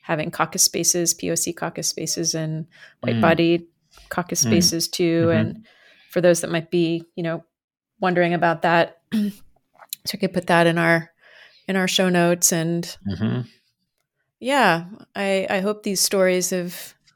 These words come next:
Speaker 1: you know, <laughs> shown where we've <laughs> unwittingly done all sorts of things and been confronted
Speaker 2: Mm-hmm.
Speaker 1: with things, and
Speaker 2: Mm-hmm.
Speaker 1: how just the telling of our stories can be helpful. It's helpful to speak. It's helpful to be heard. Greg, I appreciate it. Even though
Speaker 2: Yeah.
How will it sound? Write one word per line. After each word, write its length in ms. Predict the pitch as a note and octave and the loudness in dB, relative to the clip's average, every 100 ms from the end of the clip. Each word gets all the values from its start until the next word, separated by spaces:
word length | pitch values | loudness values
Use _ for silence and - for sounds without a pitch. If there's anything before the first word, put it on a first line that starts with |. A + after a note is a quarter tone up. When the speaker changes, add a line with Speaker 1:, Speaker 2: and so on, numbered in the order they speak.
| _ _ _ _ - - _ _ _ _ _ - | _ _ _ _ -20 -20 _ _ _ _ _ -8
Speaker 1:
you 80 | F#3+ | -4
know, 140 | F#3+ | -2
<laughs> 0 | |
shown 380 | F3 - F#3+ F#3 | -2 0 2 2
where 580 | G3 F3+ F3 F3 F#3 - | 2 4 4 4 0 -10
we've 360 | F3 F3 - - _ _ _ _ _ _ _ _ _ - - | -8 -8 -10 -20 _ _ _ _ _ _ _ _ _ -20 -10
<laughs> 580 | A3 - - - - - | -10 -10 -18 -20 -12 -2
unwittingly 680 | G3 G3 G3 G3 G3 G3 F#3+ | 0 4 4 4 2 0 2
done 220 | F#3+ F#3 | 2 4
all 160 | F#3 F#3 | 2 2
sorts 300 | F#3+ F3+ F#3 | -2 -2 -4
of 80 | |
things 440 | - F3 E3+ G3+ G3 | -6 -4 -4 -4 -4
and 260 | E3+ F3 | -4 -4
been 160 | E3+ E3+ | -4 -6
confronted 500 | F3 E3+ - F3 F#3+ | -6 -4 -4 -2 -2
Speaker 2:
Mm-hmm. 60 | F3 | -2
Speaker 1:
with 140 | F3 | -4
things, 400 | E3+ E3 E3+ - | -4 -4 -4 -6
and 320 | D#3+ D#3+ D#3+ - _ _ _ - | -6 -6 -8 -12 _ _ _ -6
Speaker 2:
Mm-hmm. 320 | A3+ G#3 F#3+ | -4 -4 -4
Speaker 1:
how 100 | F3+ | -4
just 220 | F3 - | -4 -4
the 60 | D#3+ | -2
telling 360 | F3 E3 E3+ | 2 2 2
of 140 | E3 D#3 | 2 2
our 140 | D#3 | 2
stories 720 | - E3 D#3+ D#3 D#3 D#3 - | 2 0 0 0 -2 -2 -6
can 200 | - D#3+ | -6 -6
be 460 | D3+ D3+ D3 D3+ _ _ _ _ _ _ _ _ _ - - _ | -2 -2 -4 -6 _ _ _ _ _ _ _ _ _ -16 -16 _
helpful. 380 | - E3 - E3+ | -8 -6 2 2
It's 120 | E3 | 2
helpful 280 | F#3 F3 E3 | -2 0 -2
to 140 | D#3+ - | -2 -4
speak. 380 | - E3+ F3 D#3 | -4 -2 -4 -4
It's 140 | D#3 | -6
helpful 240 | D#3 D#3 D#3 | -8 -8 -10
to 120 | D#3+ | -10
be 120 | - | -10
heard. 420 | D#3+ D#3+ D#3+ - - | -6 -4 -6 -10 -10
Greg, 300 | D#3+ D#3 F3+ | -4 -4 -4
I 40 | |
appreciate 540 | - - E3+ - E3 D#3+ | -6 -6 -8 -4 -2 0
it. 160 | E3+ | 0
Even 220 | E3 E3+ E3 | 0 -2 -2
though 240 | D#3+ D#3 D#3 | -2 -4 -4
Speaker 2:
Yeah. 320 | B2+ G#2 | -4 -4